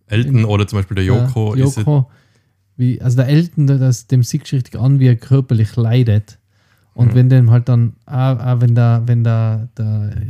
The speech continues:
Speaker 2: Kurt Krömer,
Speaker 1: Boah, der gibt so Gas.
Speaker 2: der, der ist ja die, ist ja wirklich der Endgegner,
Speaker 1: <laughs>
Speaker 2: glaub ich. Und wenn der dann einfach, der muss nur sowas sagen, der redet, geht dem Yoko einfach nach.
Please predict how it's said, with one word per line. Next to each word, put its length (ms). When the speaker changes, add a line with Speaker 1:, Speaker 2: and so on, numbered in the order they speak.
Speaker 2:
Kurt 260
Krömer, 400
Speaker 1:
Boah, 180
der 100
gibt 220
so 160
Gas. 400
Speaker 2:
der, 280
der 100
ist 160
ja 100
die, 120
ist 260
ja 140
wirklich 200
der 120
Endgegner, 560
Speaker 1:
<laughs> 200
Speaker 2:
glaub 180
ich. 120
Und 200
wenn 160
der 180
dann 140
einfach, 280
der 120
muss 240
nur 100
sowas 260
sagen, 200
der 140
redet, 260
geht 160
dem 100
Yoko 340
einfach 240
nach. 380